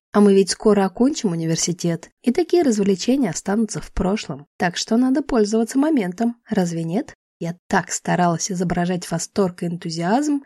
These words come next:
что в итоге это сработало. Расплатившись по счету, мы поймали такси и уже через двадцать минут были в доме одного из студенческих братств, где в разгаре была вечеринка.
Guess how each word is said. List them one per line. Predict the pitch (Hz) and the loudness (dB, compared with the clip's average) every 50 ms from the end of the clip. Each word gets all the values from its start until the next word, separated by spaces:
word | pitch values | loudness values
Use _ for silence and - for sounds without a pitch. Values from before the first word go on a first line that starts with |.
| _ _ - | _ _ -14
что | - - - 494 415 | -10 -4 -2 0 2
в | 320 | 2
итоге | 233 - 247 233 208 180 190 185 | 2 2 4 4 4 4 2 0
это | 180 175 165 | 0 -2 -2
сработало. | - - 175 175 170 165 170 165 151 - 156 147 139 123 - _ _ _ _ _ _ | -4 -2 0 0 0 0 0 -2 -4 -4 -8 -10 -10 -12 -18 _ _ _ _ _ _
Расплатившись | - 220 277 277 - - 330 330 330 - 415 392 - - 190 - | -2 0 0 0 0 0 0 2 4 6 4 4 4 2 -4 -4
по | - - | -4 -6
счету, | 151 - - - 311 359 339 - 320 320 - _ _ | -6 -4 -2 0 0 0 0 0 -2 -4 -4 _ _
мы | - 220 214 | 4 4 6
поймали | 175 208 208 202 196 196 190 185 180 175 | 6 6 8 8 8 6 6 4 2 0
такси | 180 165 170 - - - 311 339 | -2 -2 -2 -2 -2 0 0 0
и | 339 - - 220 | 0 2 4 6
уже | 208 196 185 190 180 | 6 6 4 0 -2
через | 175 - 185 170 170 165 170 | -4 -6 -6 -4 -4 -4 -4
двадцать | 170 180 220 285 339 330 - 320 - - | -2 2 4 4 4 2 0 -4 -2 0
минут | 311 302 294 294 277 233 | 0 2 2 2 0 2
были | 202 208 185 180 | 2 2 2 2
в | 175 160 | 2 0
доме | 156 160 185 185 175 175 170 165 | 0 0 0 2 2 2 0 0
одного | 156 175 170 170 160 220 294 320 | -2 -2 -2 0 0 0 0 0
из | - 240 233 - | 2 0 0 0
студенческих | - - 226 208 175 190 196 202 202 - 208 - - - 196 180 175 | 0 0 0 2 4 4 2 2 0 -4 -6 -6 -4 -4 -4 -2 -2
братств, | 170 180 170 170 160 - - - - - - - _ _ | 0 0 0 0 -2 -4 -6 -12 -14 -16 -18 -18 _ _
где | - 233 269 359 403 | 0 2 4 4 4
в | 349 | 4
разгаре | - - 226 208 196 - 214 208 208 202 202 | 4 2 0 0 0 0 2 2 2 2 0
была | 190 202 190 180 175 175 | 0 0 0 0 0 0
вечеринка. | 180 185 175 - - 170 - 151 151 160 170 - - 160 - | 0 -2 -4 -6 -8 -8 -8 -8 -8 -8 -10 -12 -14 -14 -14